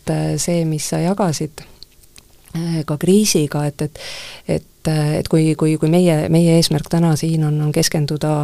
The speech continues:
äh, traumale just ja traumaatilisusele, et, et siis võib-olla on hea ka see nii-öelda välja joonistada, see erinevus, et, et, et kui sa,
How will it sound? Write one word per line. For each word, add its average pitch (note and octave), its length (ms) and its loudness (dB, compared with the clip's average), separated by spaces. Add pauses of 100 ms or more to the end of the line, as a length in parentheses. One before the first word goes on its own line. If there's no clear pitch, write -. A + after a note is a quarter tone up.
(100)
äh, D3 380 -2
traumale D#3 580 2
just C3+ 300 -2
ja C3+ 60 -2
traumaatilisusele, C#3+ 1200 -2
et, C#3+ 160 -10
et C#3+ 100 -8
siis - 260 -4
võib-olla D3+ 320 -4
on D3 140 -2
hea D#3+ 320 0
ka D3 120 -6
see D#3+ 300 -2 (460)
nii-öelda C#3+ 340 -4
välja E3+ 360 2
joonistada, D3+ 600 -2
see D3+ 220 -4
erinevus, D3 540 0
et, C#3+ 200 -6
et, D3+ 180 -8 (340)
et D3 120 -4
kui D3 160 -2
sa, D3 400 -2